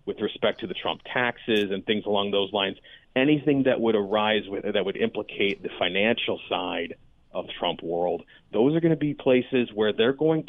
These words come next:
to be kind of shining a light on stuff that the past, uh, Congress never really wanted to dive into for political reasons. But this one is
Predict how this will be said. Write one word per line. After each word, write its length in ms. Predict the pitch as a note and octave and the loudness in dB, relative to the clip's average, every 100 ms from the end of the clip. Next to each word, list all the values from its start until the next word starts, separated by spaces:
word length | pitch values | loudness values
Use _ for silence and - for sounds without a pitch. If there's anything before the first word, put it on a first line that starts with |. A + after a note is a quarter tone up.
| - | -4
to 80 | |
be 360 | C3 B2+ A#2 A2 _ _ - - | -4 -2 -4 -6 _ _ -18 -10
kind 160 | - | -6
of 80 | A#2 - | -4 -2
shining 260 | C#3 C3+ | 0 2
a 60 | B2 | 2
light 260 | G#2+ A2+ - | 4 4 2
on 140 | G#2 - | -2 -4
stuff 220 | A2+ G#2+ - | -2 -2 -2
that 160 | G#2 | -4
the 280 | A2+ G#2 G2+ - - - | -2 -2 -2 -10 -20 -12
past, 340 | - B2 C3 - | -4 -2 -2 2
uh, 440 | G#2+ G2 C#2+ A#1+ - | 4 4 0 -4 -6
Congress 360 | - G#2 G2+ G2+ G#2+ | -2 -2 -2 -4 -2
never 200 | A2+ B2+ | 0 2
really 220 | A#2+ A#2+ | 2 0
wanted 360 | A2+ A2+ A2 | 2 0 0
to 60 | A2 | 0
dive 280 | G#2+ G#2 G2+ | 0 0 0
into 420 | G#2 G#2+ - G2+ | -2 -4 -8 -8
for 100 | - | -8
political 520 | - G2+ G#2+ B2 G#2 F2 | -6 -2 -2 0 -2 -2
reasons. 420 | F#2 - G2 E2+ - _ _ - | -6 -10 -10 -12 -18 _ _ -8
But 140 | G#2 | -4
this 100 | A#2 - | 0 0
one 180 | A#2 G#2+ | 2 0
is 120 | F#2+ | 0